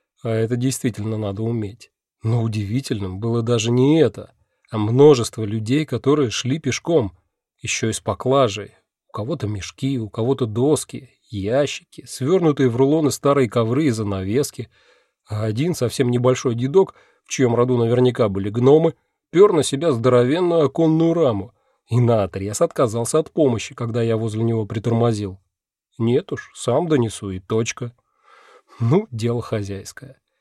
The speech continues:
Обратно, кстати, мало кто шёл. Добравшись до места, я понял, почему. Огромная территория будущего дворца «Ста чудес» больше походила на ярмарку, чем на стройку.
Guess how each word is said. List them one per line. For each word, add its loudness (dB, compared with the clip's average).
Обратно, -2
кстати, -6
мало 4
кто -10
шёл. -12
Добравшись 0
до 2
места, 2
я 2
понял, 2
почему. -6
Огромная 2
территория 0
будущего -6
дворца -6
«Ста -4
чудес» -4
больше 0
походила -4
на 2
ярмарку, 0
чем -8
на -2
стройку. -6